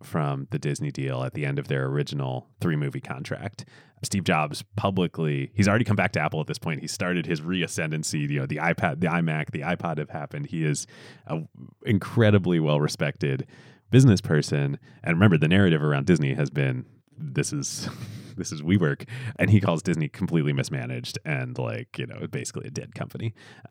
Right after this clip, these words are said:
The really interesting thing here, though, to come back to technology, and this'll, you know, to bring it back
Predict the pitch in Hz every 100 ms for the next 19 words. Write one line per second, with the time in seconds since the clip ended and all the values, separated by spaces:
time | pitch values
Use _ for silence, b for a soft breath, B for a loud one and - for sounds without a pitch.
0 | - 95 110 131 - 170 - 101 80 82
1 | 78 76 73 69 - 82 71 80 104 -
2 | - - - 120 135 80 67 65 92 -
3 | 165 147 - 120 110 - - 156 120 -
4 | - 73 - 67